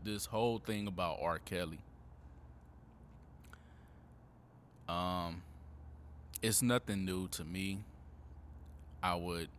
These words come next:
venture to say that it's nothing new to a lot of other people,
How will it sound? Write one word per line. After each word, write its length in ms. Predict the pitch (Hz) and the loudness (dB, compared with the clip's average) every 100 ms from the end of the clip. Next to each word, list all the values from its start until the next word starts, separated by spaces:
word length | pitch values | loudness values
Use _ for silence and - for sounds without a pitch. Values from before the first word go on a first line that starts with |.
| - - - - | -16 -16 -16 -12
venture 420 | - 113 113 98 95 | -2 2 2 2 0
to 100 | 82 | 0
say 300 | - 98 95 | 2 2 2
that 220 | 92 90 | 2 2
it's 180 | 85 110 | 0 0
nothing 400 | 101 - 95 95 | 0 0 -2 0
new 200 | 95 90 | 0 -2
to 460 | - 92 85 80 87 - - - - - | -4 -4 -4 -4 -8 -12 -16 -16 -16 -6
a 80 | 85 | -2
lot 220 | 87 85 | 2 2
of 120 | 78 76 | 2 2
other 220 | 98 98 | 4 2
people, 480 | - 107 104 98 | 0 -4 -2 -4